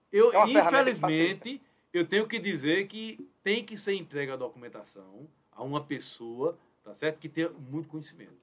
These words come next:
Speaker 2: É.
Speaker 1: que tenha responsabilidade.
Speaker 2: Ô, ô, Adair, veja só, diante desse, a gente fez aqui um apanhado, deixar bem, é,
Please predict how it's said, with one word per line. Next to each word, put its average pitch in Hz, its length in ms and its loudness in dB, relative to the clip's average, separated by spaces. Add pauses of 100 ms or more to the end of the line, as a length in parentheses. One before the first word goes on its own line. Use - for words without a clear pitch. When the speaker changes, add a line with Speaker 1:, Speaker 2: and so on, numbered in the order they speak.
Speaker 2:
É. 123 80 -18 (120)
Speaker 1:
que - 100 -16
tenha 120 160 -10
responsabilidade. 120 640 -6
Speaker 2:
Ô, - 60 0
ô, 196 40 8
Adair, 190 460 8
veja 190 280 4
só, 123 340 6 (480)
diante 214 360 4
desse, 160 480 0 (220)
a 220 60 -14
gente 262 140 -12
fez 165 180 -2
aqui 151 200 0
um 143 220 -8
apanhado, 147 320 -2
deixar 240 220 8
bem, 165 340 -2
é, 127 500 -4